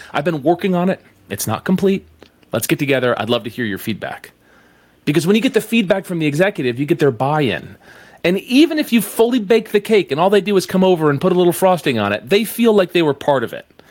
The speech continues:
And they're gonna buy into it more. So your whole plan should be to produce an annual plan. And it might take you a couple days to put it together. And my work style is,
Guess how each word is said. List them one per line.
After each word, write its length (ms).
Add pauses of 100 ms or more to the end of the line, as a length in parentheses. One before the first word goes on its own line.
(520)
And 100
they're 100
gonna 120
buy 220
into 240
it 80
more. 420 (380)
So 120
your 380
whole 360
plan 760
should 280
be 140
to 140
produce 640
an 60
annual 320
plan. 360
And 120
it 80
might 180
take 240
you 80
a 40
couple 260
days 160
to 80
put 160
it 20
together. 400 (480)
And 240
my 300
work 220
style 340
is, 300